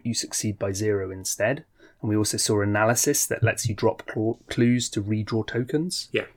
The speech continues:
Speaker 1: So there's a whole sub-theme going on around being specific about your value.
Speaker 2: Yeah.
Speaker 1: Is it any good, though?
Speaker 2: I mean, it's, it's a good question. Is it any good?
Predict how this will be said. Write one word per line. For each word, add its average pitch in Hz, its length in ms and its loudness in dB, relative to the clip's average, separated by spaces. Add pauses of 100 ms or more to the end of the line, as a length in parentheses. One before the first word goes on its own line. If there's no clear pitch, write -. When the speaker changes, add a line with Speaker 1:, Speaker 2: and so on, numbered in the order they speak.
(200)
Speaker 1:
So - 180 0
there's 113 200 4
a 117 60 4
whole 113 840 6 (320)
sub-theme 113 760 4
going 107 300 4
on 104 200 4
around 98 600 -4 (500)
being 104 320 4
specific - 640 -2
about 104 260 -2
your 107 140 -2
value. 98 460 -6 (420)
Speaker 2:
Yeah. - 140 0 (580)
Speaker 1:
Is 135 160 2
it 127 80 2
any 120 160 2
good, 139 240 0
though? 95 180 -6 (680)
Speaker 2:
I 180 80 10
mean, 240 400 6 (220)
it's, - 440 4
it's 196 160 2
a 190 40 2
good 240 200 0
question. 107 640 4 (760)
Is 151 140 2
it 151 100 2
any 131 180 0
good? 131 400 -2